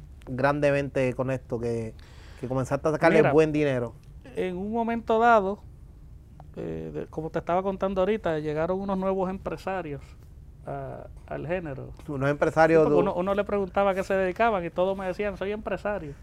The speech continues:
Speaker 1: "Soy empresario". "¿Cuál es tu negocio?". No,
Speaker 2: Eh, "Yo soy
Speaker 1: este,
Speaker 2: comerciante".
Speaker 1: <laughs> "Soy
Speaker 2: "Está bien".
Speaker 1: comerciante".
Speaker 2: Sí, llegaron los comerciantes.
Speaker 1: <laughs>
Speaker 2: Entonces,
Speaker 1: "Distribuyo p-, productos".
Speaker 2: ya yo no puedo competir con ese tipo de inversión, eh,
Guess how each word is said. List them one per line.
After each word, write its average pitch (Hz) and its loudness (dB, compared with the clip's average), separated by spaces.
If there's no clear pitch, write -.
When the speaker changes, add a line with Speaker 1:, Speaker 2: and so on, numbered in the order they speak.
Speaker 1:
"Soy 143 2
empresario". 160 6
"¿Cuál 170 6
es 185 -2
tu 208 4
negocio?". 196 4
No, 180 6
Speaker 2:
Eh, - -2
"Yo - -2
soy - 2
Speaker 1:
este, 269 8
Speaker 2:
comerciante". 208 4
Speaker 1:
<laughs> 202 12
"Soy 254 12
Speaker 2:
"Está 190 12
bien". 196 10
Speaker 1:
comerciante". 202 8
Speaker 2:
Sí, 147 -8
llegaron 165 0
los 202 -4
comerciantes. 208 -4
Speaker 1:
<laughs> - 2
Speaker 2:
Entonces, 170 8
Speaker 1:
"Distribuyo 196 12
p-, - -8
productos". 170 8
Speaker 2:
ya 180 4
yo 202 0
no 208 -6
puedo 208 -2
competir 202 -4
con 175 -4
ese 180 -8
tipo 185 -8
de 185 -6
inversión, 196 -6
eh, 82 -4